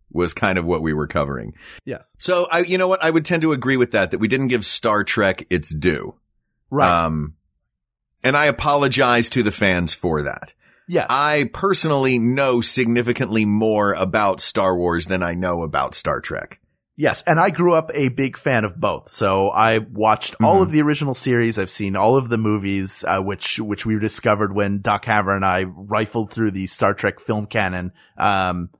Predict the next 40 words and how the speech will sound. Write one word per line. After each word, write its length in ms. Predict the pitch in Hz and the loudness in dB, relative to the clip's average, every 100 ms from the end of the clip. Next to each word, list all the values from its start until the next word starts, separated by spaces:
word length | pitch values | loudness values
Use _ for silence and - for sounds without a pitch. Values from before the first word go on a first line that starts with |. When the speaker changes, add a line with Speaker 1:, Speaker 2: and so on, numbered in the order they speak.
| _ _ - | _ _ -2
Speaker 2:
I've 140 | 113 | 0
watched 300 | 107 110 - | 4 2 0
the 100 | 98 104 | -4 0
animated 400 | 151 156 139 131 | 0 0 -2 -4
series. 440 | - 127 120 113 | 0 2 2 0
I 60 | 101 | 0
watched 320 | 98 98 - | 0 0 -2
a 40 | |
lot 440 | 101 95 98 110 113 | -4 0 2 4 4
of, 340 | 110 110 - - | 2 -2 -6 -4
of 160 | 113 | -4
Next 240 | 110 104 - | -2 -4 -2
Generation. 560 | 110 101 98 - 107 | 0 2 2 0 -2
I 60 | 92 | 0
watched 300 | 90 92 - | 0 -2 -2
early 220 | 101 104 | 0 0
parts 280 | 107 101 95 | 0 -2 -2
of 80 | 90 | -6
Voyager. 640 | 117 170 160 147 139 127 - - - | 2 4 4 4 4 4 0 -20 -2
Um, 360 | 98 95 92 95 | 0 2 0 0
I 100 | 107 | 0
watched 260 | 104 101 - | 2 0 -2
some 280 | - 123 | 0 2
of 100 | 120 | 2
Enterprise. 800 | 107 120 123 123 110 110 101 - _ _ | 4 4 2 4 6 4 2 -4 _ _
I 60 | 110 | 2
watched 220 | 104 - | 2 0
a 40 | |
little 280 | 95 123 139 | 0 2 2
bit 100 | 127 | 2
of 80 | 123 | -2
Deep 220 | 113 113 | -2 -10
Space 300 | - 113 - | -2 -2 0
Nine. 260 | 117 104 101 | -2 -2 0
So 120 | 117 | 2
I'm, 140 | 120 139 | 2 0
I'm 160 | 160 160 | -4 -2
fairly 340 | - 294 185 | -2 2 4
well 200 | 139 113 | 4 2
versed. 280 | 104 95 | 2 -2